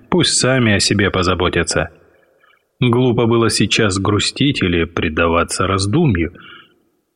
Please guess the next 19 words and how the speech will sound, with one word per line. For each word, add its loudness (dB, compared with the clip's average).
Принц 0
постарался, -2
чтобы 0
не 2
было 2
недостатка 0
в 2
развлечениях. 0
Здесь 2
были 2
фигляры 0
и 2
импровизаторы, 0
танцовщицы 0
и 0
музыканты, 0
красавицы 0
и 2
вино. 0